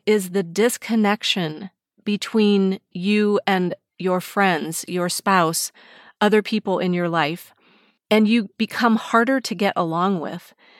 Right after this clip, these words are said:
Because we end up feeling as people pleasers like we're being taken advantage of,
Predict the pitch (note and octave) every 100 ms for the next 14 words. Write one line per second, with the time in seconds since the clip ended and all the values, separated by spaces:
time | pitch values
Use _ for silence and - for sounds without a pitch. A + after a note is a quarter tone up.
0 | - _ _ A#3 - - A#3+ C#4 C#4 C#4+
1 | B3 G#3+ A#3 A3+ F3+ - - A3+ A#3+ F#3
2 | D#3 E3 E3 _ _ _ _ G3 G3 -
3 | B3 A#3 G#3 - F#3 E3 E3 D#3+ - F#3+
4 | G3 F#3 F#3 G3 A#3+ C4 C4+ A#3 A3+ G#3
5 | - G#3 G3+ G3 - F3 D#3 F3+ F#3+ G#3
6 | F3 D3+ D#3+ C#3+ D3